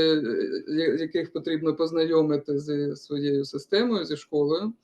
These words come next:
На сьогодні вже їм, е, більш складно там навчатися, тому що їх сприймають як рівних, як просто іноземних студентів. І,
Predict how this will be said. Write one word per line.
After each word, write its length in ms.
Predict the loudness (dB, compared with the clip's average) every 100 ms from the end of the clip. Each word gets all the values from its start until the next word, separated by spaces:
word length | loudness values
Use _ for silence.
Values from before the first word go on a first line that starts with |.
| _ _ _
На 100 | -6
сьогодні 540 | 0 4 6 6 4 2
вже 520 | 2 6 6 6 4
їм, 260 | 0 -2 -4
е, 720 | -2 0 0 0 0 -4 -8 -6
більш 260 | -4 -4
складно 560 | 4 6 8 4 2 -2
там 180 | -2 0
навчатися, 680 | 0 0 -2 0 -4 -4
тому 280 | -6 -4 -4
що 160 | -4 -4
їх 160 | -6
сприймають 640 | -6 -4 -4 -2 -4 -4 -6
як 160 | -4
рівних, 380 | 0 2 2 0
як 160 | -6 -4
просто 280 | -6 -4
іноземних 500 | -2 -2 0 -2 -4
студентів. 600 | -10 -8 -4 -4 -6 -14 _ _ _ _ _ -12
І, 320 | -2 4 6